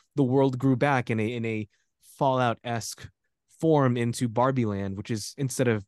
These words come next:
being, like, monitor screen green, it's, it's Barbie pink. So that, that's how you're supposed to start. But ten, but I started this weekend on Friday. I saw, um,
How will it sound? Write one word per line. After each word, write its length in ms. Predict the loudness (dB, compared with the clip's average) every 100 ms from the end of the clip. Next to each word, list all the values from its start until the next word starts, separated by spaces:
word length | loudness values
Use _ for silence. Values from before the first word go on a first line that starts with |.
| _ -4
being, 320 | -2 0 -2
like, 380 | -2 -4 -6 _ _ _ _ _ _ _ _ _ _ _ _ _ _ _ -2
monitor 520 | 2 4 4 2 -2
screen 440 | -4 -2 0 -2
green, 300 | -2 -2 -2
it's, 200 | -4 -6
it's 260 | -10 -10 -12
Barbie 400 | -2 0 0 -2
pink. 400 | -2 -4 -6 -20 _ _ _
So 440 | -6 0 2 0 -2 _ _ _ _ _ _ _ _ _
that, 180 | 0 2
that's 220 | 2 2
how 80 | 2
you're 160 | 0 0
supposed 380 | 0 0 0 -4
to 60 |
start. 200 | -6 -4
But 100 | -4
ten, 220 | -4 -4 -2
but 160 | 0
I 80 | 0
started 380 | -2 -2 -2 -2
this 160 | -4
weekend 260 | -4 -4 -4
on 60 | -2
Friday. 360 | -2 0 0
I 100 | -2
saw, 340 | -4 -4 -4 -4
um, 380 | -6 -6 -8